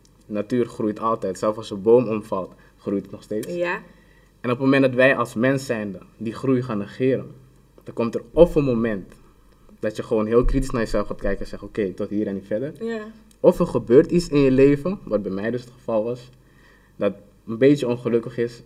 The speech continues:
Speaker 1: en dat je dan een besefmomentje krijgt van, "Er moet nu echt iets gaan veranderen."
Speaker 2: Ja.
Speaker 1: Je wordt eigenlijk gedwongen om die verandering te maken. En dat is een beetje wat mij gebeurd.
Speaker 2: Oké, en toen ben je cursussen gaan doen en heb je
Speaker 1: Eerst heel veel boeken gelezen, ook
Speaker 2: Oké.
Speaker 1: puur om mezelf te leren kennen,
Speaker 2: Heb je
Speaker 1: ook
Speaker 2: tips?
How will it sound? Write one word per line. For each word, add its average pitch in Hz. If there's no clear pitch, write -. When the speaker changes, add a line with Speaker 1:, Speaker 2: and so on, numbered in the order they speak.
Speaker 1:
en 110
dat 107
je 110
dan 104
een 104
besefmomentje 117
krijgt 101
van, 101
"Er 101
moet 104
nu 104
echt 90
iets -
gaan 87
veranderen." -
Speaker 2:
Ja. 233
Speaker 1:
Je -
wordt 104
eigenlijk 113
gedwongen 131
om 104
die 101
verandering 98
te 92
maken. 95
En 110
dat 147
is 151
een 131
beetje 117
wat 107
mij 104
gebeurd. 107
Speaker 2:
Oké, 220
en 220
toen 220
ben 220
je 220
cursussen 220
gaan 196
doen 180
en 196
heb 185
je -
Speaker 1:
Eerst 160
heel 147
veel 147
boeken 143
gelezen, 160
ook 135
Speaker 2:
Oké. 131
Speaker 1:
puur 135
om 127
mezelf 131
te 143
leren 135
kennen, 127
Speaker 2:
Heb 117
je 117
Speaker 1:
ook -
Speaker 2:
tips? -